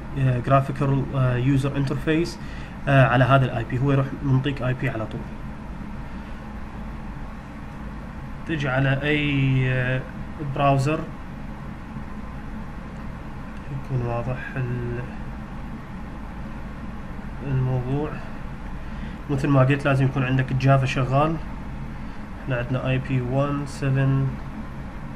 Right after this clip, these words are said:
two dot sixteen dot one twenty seven dot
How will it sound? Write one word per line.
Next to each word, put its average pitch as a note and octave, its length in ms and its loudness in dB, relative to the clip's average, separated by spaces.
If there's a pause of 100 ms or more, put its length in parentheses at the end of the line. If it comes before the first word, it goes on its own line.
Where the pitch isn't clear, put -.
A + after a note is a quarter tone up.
(760)
two B2+ 380 0
dot B2 420 -2 (2000)
sixteen C#3+ 600 -2 (840)
dot C3 180 -2 (100)
one C3 200 2 (120)
twenty C3 260 0 (140)
seven C#3+ 280 0 (1700)
dot C3 200 0